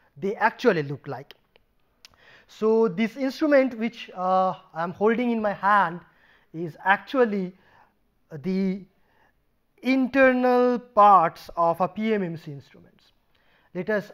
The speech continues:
identify all these parts. So the, this, uh, black thing that you see,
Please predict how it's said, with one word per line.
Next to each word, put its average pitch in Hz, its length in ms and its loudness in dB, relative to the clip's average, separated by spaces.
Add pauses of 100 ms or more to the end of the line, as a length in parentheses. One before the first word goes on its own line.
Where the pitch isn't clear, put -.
identify 190 760 2
all 170 300 2
these 160 260 -8
parts. 147 480 -2 (1500)
So 196 240 0
the, 190 480 -4
this, - 420 -8
uh, 156 440 0 (2500)
black 196 640 -4
thing 202 240 -6
that 147 180 -8
you 165 120 -10
see, 175 360 -10